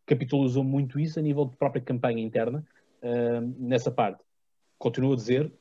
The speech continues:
aquilo que já disse muitas vezes em, em, em episódios, que é, acho excessivo, eh, esta ideia da Iniciativa Liberal, eh, o, o fundamentalismo que tem contra o socialismo, contra o comunismo. Acho que,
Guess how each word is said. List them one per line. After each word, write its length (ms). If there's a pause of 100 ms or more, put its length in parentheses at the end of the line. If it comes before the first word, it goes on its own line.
aquilo 180
que 60
já 100
disse 160
muitas 180
vezes 180
em, 180
em, 540
em 180
episódios, 500
que 120
é, 140 (320)
acho 400 (100)
excessivo, 720 (520)
eh, 340
esta 200
ideia 320
da 80
Iniciativa 400
Liberal, 580
eh, 800 (180)
o, 220
o 40
fundamentalismo 920 (300)
que 80
tem 220
contra 440
o 180
socialismo, 500
contra 240
o 60
comunismo. 600
Acho 280
que, 280